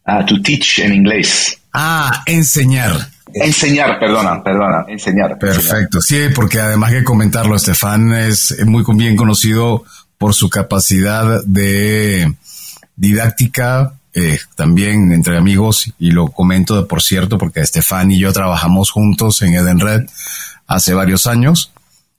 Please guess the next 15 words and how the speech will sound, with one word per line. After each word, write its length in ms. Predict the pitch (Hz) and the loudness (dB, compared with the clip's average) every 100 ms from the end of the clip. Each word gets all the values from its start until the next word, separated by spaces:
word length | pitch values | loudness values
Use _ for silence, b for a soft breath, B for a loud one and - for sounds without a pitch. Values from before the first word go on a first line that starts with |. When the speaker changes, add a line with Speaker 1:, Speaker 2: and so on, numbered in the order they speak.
| _ - | _ -4
Speaker 2:
Eh, 580 | 98 101 98 95 90 - | 0 0 0 0 0 0
es 300 | 98 - - - - - | -2 -2 -6 -10 -6 -2
conocido 440 | 107 101 107 110 | 0 0 0 2
como 200 | 101 95 | 2 0
el 60 | 85 | 0
profesor, 600 | - 95 123 123 127 127 | 0 0 0 2 2 0
eh, 100 | - 104 | -2 0
de 80 | 95 | 2
manera 540 | 90 92 104 107 95 | 2 0 0 -2 -2
amigable, 640 | 98 90 90 113 113 113 | 0 2 2 0 0 0
de 100 | 107 | 0
manera, 680 | 92 90 95 101 110 104 90 B B B B - | 2 2 0 -2 -2 -4 -6 B B B B -4
eh, 480 | 98 95 90 82 78 | -2 0 0 0 0
entre 220 | 90 90 | 0 0
amigos. 580 | 104 135 123 156 - | 2 2 2 0 -2